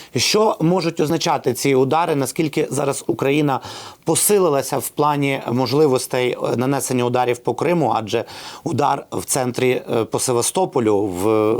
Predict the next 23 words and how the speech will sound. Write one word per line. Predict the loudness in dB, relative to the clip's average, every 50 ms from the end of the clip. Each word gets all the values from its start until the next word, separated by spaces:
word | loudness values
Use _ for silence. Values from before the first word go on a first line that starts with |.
| -2 -4 -2
місто, | 0 2 2 2 0 0 -2 -2
яке, | -2 -2 -2 -2 -4 -4 -4 -10 _
по | -4 -4 -2
суті, | 0 0 0 0 0 0
є, | 2 4 2 2 0 -2 -16 -16 -16 -16 -16 -10 -4 -2
е, | 0
основним | 2 2 2 0 0 0 0 2 2 2 2 2
військовим | 2 2 0 0 0 0 0 2 0 0
бастіоном | 0 -2 -2 -2 0 2 2 2 2 2 2 0 0 0
Російської | 0 0 0 0 -2 -2 0 -2 -2
Федерації | 0 0 -2 0 0 0 0 0 -2 0 0
на | 0 0
території | 0 -2 0 2 2 2 2 2
тимчасово | 0 0 -2 -2 -2 0 2 2 0
окупованого | 0 -2 -2 0 0 2 2 2 2 0 0
Криму. | 0 0 0 0 0 0
Там | -2 -2 -2 -4 -8 -12 -14 -14 -8 -4
завжди | -2 -2 0 0 0 0 0
знаходився | 0 -2 -2 -2 0 0 0 0 -2 -4 -4
цей, | -2 -2 -4 -4 -6 -14 -14 -14 -12 -8 -2
е, | 0 2 0 0
триклятий | 0 -2 -4 0 0 0 0 2 0 -2
Чорноморський, | 0 0 0 0 2 2 2 0 -2 -4 -2 -2 -4